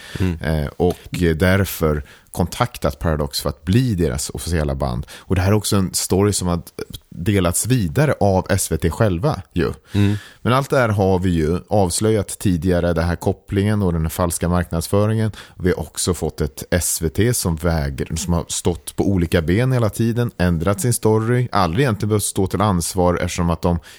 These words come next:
Speaker 2: inte velat svara på telefon eller ha liksom en dialog om det, utan bara svarat via text. Nu är det ju, eh, dags. Nu har det ju börjat den här veckorna.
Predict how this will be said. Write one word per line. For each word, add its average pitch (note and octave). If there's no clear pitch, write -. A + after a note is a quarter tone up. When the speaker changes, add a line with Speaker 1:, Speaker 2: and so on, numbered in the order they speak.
Speaker 2:
inte G2+
velat F2
svara E2+
på E2
telefon G2+
eller D#2
ha F#2
liksom E2
en F2
dialog G2
om D#2+
det, D#2
utan D#2
bara D2+
svarat C#2
via C#2
text. -
Nu C#3
är G2+
det G2
ju, F#2+
eh, -
dags. B2
Nu A2
har C3+
det A#2
ju A2
börjat B2
den F#2
här D#2+
veckorna. F#2